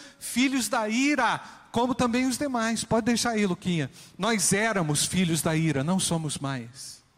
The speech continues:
Nós éramos desgovernados e controlados por falsos sonhos,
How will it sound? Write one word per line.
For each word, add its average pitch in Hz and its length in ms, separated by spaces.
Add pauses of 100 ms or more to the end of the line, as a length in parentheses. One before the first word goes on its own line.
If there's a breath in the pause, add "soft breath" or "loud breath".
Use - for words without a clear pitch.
(960 loud breath)
Nós 208 540
éramos 202 500
desgovernados 196 960
e 214 60
controlados 214 800
por 202 200
falsos 214 560
sonhos, 208 760